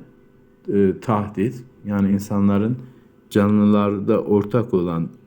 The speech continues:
e, duygularının, e, sınırlama ve takip, e, ede gelmekte olan ilahi, e, şerai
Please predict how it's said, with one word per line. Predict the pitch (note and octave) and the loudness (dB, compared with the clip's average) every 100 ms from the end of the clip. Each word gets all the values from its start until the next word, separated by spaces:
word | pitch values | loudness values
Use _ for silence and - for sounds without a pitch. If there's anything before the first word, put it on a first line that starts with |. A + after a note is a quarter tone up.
| - - | -16 -10
e, | F2+ F2+ E2+ | -8 -8 -2
duygularının, | G2+ G#2 G2 F#2+ F2 F2 G2+ D3+ E3 - _ _ _ - | 2 2 4 2 2 -2 -2 -2 -4 -10 _ _ _ -4
e, | G#2 G2 F#2 | 0 0 0
sınırlama | - A2+ G#2+ G2+ F2+ F2 G2+ D3 - - - | -4 -2 0 0 -2 -4 -4 -4 -8 -12 -4
ve | G#2 G#2 | -2 -2
takip, | A2+ A2 A2+ D3 C#3 - - _ _ - | -2 -2 -2 -4 -4 -10 -20 _ _ -4
e, | G2+ F#2+ F2+ - | -2 0 -4 -4
ede | G#2+ G#2+ | -2 0
gelmekte | G2+ G#2+ G#2 G#2 G#2 - A#2+ D3+ E3 - _ _ _ _ _ - | 0 0 2 2 2 -2 -2 -2 -4 -14 _ _ _ _ _ 0
olan | G#2+ G2+ F#2+ C3 - - | 2 2 0 -2 -8 -8
ilahi, | A2+ A2 G#2+ G#2+ A2 A#2+ A#2 - - - | 0 2 2 0 2 4 4 0 -8 -10
e, | F#2+ F#2+ F#2 F2 - - - _ _ _ _ _ _ _ | -4 -2 -4 -6 -12 -18 -20 _ _ _ _ _ _ _
şerai | - - A2 G#2 G2+ F#2+ G2+ C#3+ C#3 | -10 -4 0 0 0 0 0 0 -2